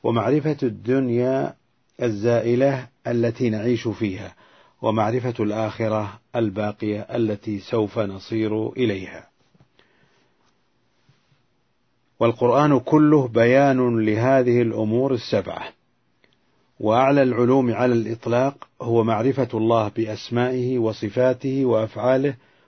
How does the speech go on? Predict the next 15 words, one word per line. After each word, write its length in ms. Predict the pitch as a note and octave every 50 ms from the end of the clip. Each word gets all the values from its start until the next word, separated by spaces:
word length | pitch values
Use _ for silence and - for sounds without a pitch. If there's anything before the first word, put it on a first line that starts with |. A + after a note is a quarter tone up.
| _ _ -
وخزائنه 800 | A2+ A2+ G2+ A#2 A#2 G#2+ A2+ A2+ A2 A#2 A#2+ B2 B2+ B2+ A#2 - _ _ _ _ _ _ _ _ _ _ _ _ _ _ _ _ _ _ _ _ _ _ _ _ _
ووعده 640 | - - G#2+ A2 A#2 A#2+ A#2+ A#2 A2+ A#2+ A#2 A#2+ B2 A2
ووعيده، 760 | G#2 A2 A2+ A2+ G#2+ G#2 G#2 A#2+ A#2+ A#2 A2+ C3+ C3+ A#2+ A#2
ومعرفة 520 | A#2+ A2 G#2+ A2 G2+ G#2 A2+ B2 A2+ A#2+ G#2+
دينه 640 | F2+ F2+ F#2+ A2 A2+ A2+ G#2+ G#2+ G#2 G#2 G#2 G2
وشرعه، 500 | F#2+ F2+ - - A2+ G#2 G2+ G2 G#2+ G2+ - _ _ _ _ _ _ _ _ -
ومعرفة 560 | G2+ F#2+ G2 F#2 F#2 G2 G#2 - - G#2 G2 - - -
ثوابه 680 | - F#2 F2+ F#2 F#2+ G2+ G#2+ G#2 G2 G#2+ G2+ G#2+ A#2 A2+
وعقابه. 640 | A2+ A2+ G#2+ A2+ A2+ A2+ - G#2 F#2+ F#2 F2 - G2 - _ _ _ _ _ _ _ _
فاعلم 480 | B2 A#2 G#2 G#2 A2 A2+ A#2+ A#2 A2+
أنه 680 | - A#2 A2+ G#2+ G#2 G#2+ G#2+ A2 A#2 A#2 A#2 A2 G#2+ G2+
لا 440 | G2 G#2+ A2+ A#2+ B2 B2 B2+ B2+ A2+
إله 500 | A2+ A2 G2+ G2+ A2 A#2+ B2 A#2 A#2+ A#2+
إلا 320 | A#2 B2 B2 A#2+ A2+ G#2+
الله، 400 | G2+ G2+ G#2 A2 A#2+ C3+ C#3 C3+